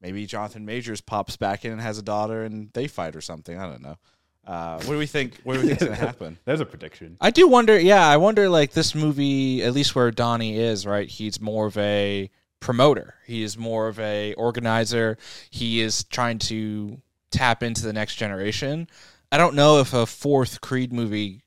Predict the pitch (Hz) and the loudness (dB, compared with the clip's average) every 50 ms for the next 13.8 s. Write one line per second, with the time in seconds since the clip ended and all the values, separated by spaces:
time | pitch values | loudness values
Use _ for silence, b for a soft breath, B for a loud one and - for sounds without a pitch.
0 | _ _ _ _ _ _ - 117 117 117 120 113 107 117 107 107 104 101 - - | _ _ _ _ _ _ -12 -10 -2 0 0 0 0 -2 -4 -4 -4 -6 -6 -4
1 | - 120 120 117 110 110 - - 117 110 110 110 104 98 107 110 127 - 139 123 | -2 -2 0 0 -2 -4 0 2 2 4 4 4 2 2 0 -2 0 -2 -4 -4
2 | 131 131 131 123 120 - - - - - - - 170 180 196 196 185 196 190 180 | -4 -4 -4 -6 -6 -8 2 2 2 2 4 2 4 4 6 6 6 6 6 6
3 | 165 160 143 135 151 165 170 - 170 180 196 185 208 202 208 220 208 190 196 185 | 4 4 4 8 10 10 10 8 6 0 2 0 2 4 4 4 4 4 4 2
4 | 175 - 160 156 151 160 143 139 151 147 131 120 123 127 123 120 - - 120 113 | 2 4 4 4 4 4 2 2 0 -6 -2 0 0 0 0 -2 -4 -6 -8 -8
5 | 110 104 104 104 101 107 110 110 - 123 110 104 101 90 95 92 90 104 98 104 | -8 -10 -10 -4 0 0 0 0 0 -4 -6 -8 -10 -12 -12 -12 -8 -6 -6 -6
6 | 104 101 110 104 104 101 - - 113 101 98 - B B B B B B - 156 | -4 -4 -4 -4 -4 -4 -6 -6 -6 -6 -6 -6 B B B B B B -4 -4
7 | 135 - - 147 147 143 135 135 - - - 143 135 131 139 - - 151 117 135 | -2 2 2 2 2 2 -2 -2 -2 0 0 2 2 2 0 0 0 -2 -2 -2
8 | 139 120 - _ _ - 139 123 123 139 135 127 123 123 127 117 107 117 117 113 | -6 -8 -10 _ _ -8 -6 -6 -4 -6 -6 -4 -4 -4 -6 -4 -6 -6 -6 -6
9 | 107 B B B B B B - - 123 - - 143 127 - 127 127 123 120 - | -8 B B B B B B -8 -6 -6 -2 0 0 0 2 4 2 2 2 0
10 | 127 113 - 107 117 113 117 117 117 117 113 110 110 110 113 110 110 104 101 - | -4 -6 -4 -2 0 0 2 2 0 0 0 0 0 0 2 0 0 0 0 -2
11 | 123 110 107 107 101 - - - - 107 104 - - 104 101 - 110 104 - 98 | -4 -2 -2 -4 -6 -8 -14 -12 -10 -8 -8 -8 -10 -10 -8 -10 -10 -10 -10 -14
12 | - - 101 95 92 95 95 95 - - - - - 98 98 117 139 - - B | -14 -12 -12 -10 -8 -8 -10 -10 -12 -16 -20 -12 -8 -2 -2 -2 -2 -2 -8 B
13 | B B B B B B B - 107 107 104 101 101 98 95 98 | B B B B B B B 0 2 4 4 4 2 0 -4 -10